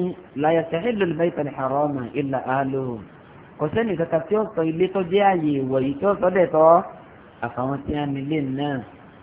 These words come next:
àfàyín tẹ́ jẹ́ mùsùlùmí náà, wà á lò ó,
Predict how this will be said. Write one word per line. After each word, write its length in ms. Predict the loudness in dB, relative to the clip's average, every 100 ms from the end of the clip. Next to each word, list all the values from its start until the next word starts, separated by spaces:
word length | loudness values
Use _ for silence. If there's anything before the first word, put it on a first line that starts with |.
| -6
àfàyín 320 | -4 -2 -2
tẹ́ 200 | 0 0
jẹ́ 140 | 0 0
mùsùlùmí 460 | -2 -6 -6 -4
náà, 200 | -2 -2 -2 -6 -16 -20 -16 -4
wà 120 | -2
á 300 | 2 4 4
lò 200 | 2 2 2 4
ó, 240 | 4 0